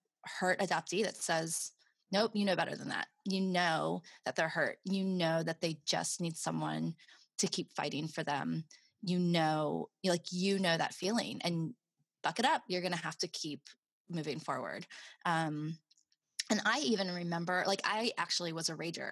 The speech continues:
as a kid, um, and I had kind of forgotten about it, I think. <laughs> But as I got older, I had always just kind of, I think, crafted my life in a way that I, I didn't get triggered. So I, no one would have ever known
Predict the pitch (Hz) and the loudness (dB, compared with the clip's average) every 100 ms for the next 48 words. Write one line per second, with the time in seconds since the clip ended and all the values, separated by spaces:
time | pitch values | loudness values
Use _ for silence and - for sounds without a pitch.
0 | - 165 160 - 156 170 - _ 160 160 | -4 -4 -6 -8 -8 -10 -16 _ -6 -4
1 | 156 160 185 190 - 202 233 - 208 151 | -6 -2 0 0 -2 -2 -2 -2 -2 -2
2 | - 156 151 151 - 175 170 170 - - | -2 -4 -2 -4 -6 -8 -6 -4 -4 -4
3 | 240 - 320 - _ _ - - - - | -6 -4 -4 -4 _ _ -10 -6 -4 -4
4 | - - _ _ _ - 190 175 - _ | -6 -10 _ _ _ 2 4 2 0 _
5 | - 202 196 185 - 262 226 175 147 185 | -4 2 4 2 4 4 6 4 4 2
6 | 190 - 175 175 170 - 156 160 - 170 | 0 2 2 2 0 0 -2 -2 -2 -4
7 | 151 _ _ - 175 170 135 - - _ | -4 _ _ -4 -2 -2 -6 -8 -16 _
8 | _ _ _ _ - 165 - 170 156 151 | _ _ _ _ -6 -4 -2 -4 -2 -2
9 | 160 185 170 165 170 160 156 156 135 _ | -4 -4 0 0 2 2 0 -2 -8 _
10 | 165 165 - - - - - 269 107 82 | -4 -2 -2 -4 -6 -4 0 0 0 -2
11 | 69 - 175 160 160 - _ _ _ _ | 0 2 4 2 -2 -8 _ _ _ _
12 | 185 190 180 170 156 - 170 - 175 175 | 2 4 4 2 0 -2 0 0 2 2
13 | 156 113 | 2 0